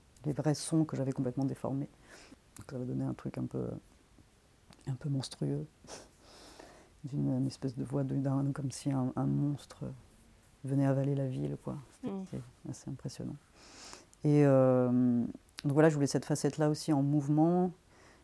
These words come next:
Speaker 1: parce qu'il y a un truc un peu hypnotique et, euh, et qui était, euh...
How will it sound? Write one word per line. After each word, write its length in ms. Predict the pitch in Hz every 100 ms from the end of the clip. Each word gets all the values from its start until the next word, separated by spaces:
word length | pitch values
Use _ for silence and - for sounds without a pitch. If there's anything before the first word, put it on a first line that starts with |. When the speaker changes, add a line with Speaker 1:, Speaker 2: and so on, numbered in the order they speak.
| _ -
Speaker 1:
parce 140 | -
qu'il 80 | -
y 40 |
a 20 | 139
un 40 |
truc 160 | 143 139
un 60 |
peu 120 | 127
hypnotique 640 | 143 - 143 - 151 - 143
et, 140 | 135
euh, 640 | - - - - - - - - - - -
et 280 | 104 147 131
qui 100 | 147
était, 300 | - - 147
euh... 220 | 139 131